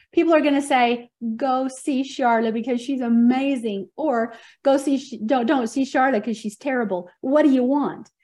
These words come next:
And so we've always concentrated on customer service. And in my career, I've been, you know, highest in the company on some customer service scores. In twenty twenty, that big year of refinances, we finished fifth in Fairway,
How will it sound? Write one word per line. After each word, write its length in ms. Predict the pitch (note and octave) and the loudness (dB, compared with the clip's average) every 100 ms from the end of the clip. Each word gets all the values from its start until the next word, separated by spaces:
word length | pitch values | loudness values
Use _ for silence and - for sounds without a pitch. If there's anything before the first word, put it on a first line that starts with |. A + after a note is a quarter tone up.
| _ - - - | _ -20 -14 0
And 180 | C#4+ | 0
so 240 | C#4+ E4+ D4 | 2 4 4
we've 240 | D4 D4+ - - | 4 0 -2 -2
always 420 | D#4 D#4 D4 C4+ | 0 2 0 -4
concentrated 720 | B3+ B3 B3 A#3+ A#3+ A#3 A3+ | -4 -4 -2 -4 -2 -2 -2
on 140 | G#3+ | -4
customer 480 | A3 A#3 A3 G#3+ G#3 | -4 -4 -4 -4 -4
service. 500 | G3+ G3+ G3+ G3 F#3+ | -4 -4 -2 -4 -4
And 160 | A3 A#3+ | -4 0
in 180 | C4 C4+ | 2 4
my 180 | A#3+ | 2
career, 440 | A#3+ - B3 A#3+ A#3+ | -2 -4 -2 0 0
I've 240 | A3+ A3+ | -2 -4
been, 300 | A#3+ A3 G#3+ - _ - | -4 -4 -6 -10 _ -4
you 80 | A3+ | -2
know, 80 | |
highest 420 | A#3+ C4+ A#3+ C4+ C4+ | 0 0 0 0 0
in 120 | B3+ | 0
the 80 | A#3+ | 0
company 480 | A#3+ A#3 A#3 A#3 | -4 -4 -2 -2
on 160 | A3 A3+ | -2 -2
some 160 | B3 A#3 | -2 -4
customer 480 | B3 A#3+ A#3+ A#3 | -4 -6 -2 -2
service 420 | A#3 A#3 A3+ A#3 - | -2 -4 -4 -6 -10
scores. 460 | - B3+ A3 A#3 - - - _ | -4 0 0 -2 -6 -20 -20 _
In 220 | - C#4 C#4 | -2 0 2
twenty 420 | D#4 D4+ D#4+ F4 | 0 4 6 6
twenty, 460 | - F4+ C#4+ C4 | 4 0 0 0
that 240 | C4 A#3+ A3 | -2 -6 -6
big 240 | C#4 A#3+ | -4 -4
year 380 | C4 B3 A#3 A#3+ | -2 0 0 -2
of 180 | - A3+ | -4 -4
refinances, 880 | A#3+ C#4 C#4+ B3+ A#3+ A#3 G3+ A3 A3+ - | -2 -2 -2 -2 -2 -4 -4 -4 -4 -4
we 200 | C4+ D4+ | 0 0
finished 480 | D4+ C4+ B3 A#3+ - _ | 0 0 0 -2 -10 _
fifth 240 | C#4 A#3+ A#3+ - _ _ _ | 0 0 -2 -12 _ _ _
in 240 | - C4+ C#4 | -2 2 2
Fairway, 720 | - C#4+ B3+ B3 A3 G#3 G3+ | 2 0 2 2 0 0 -4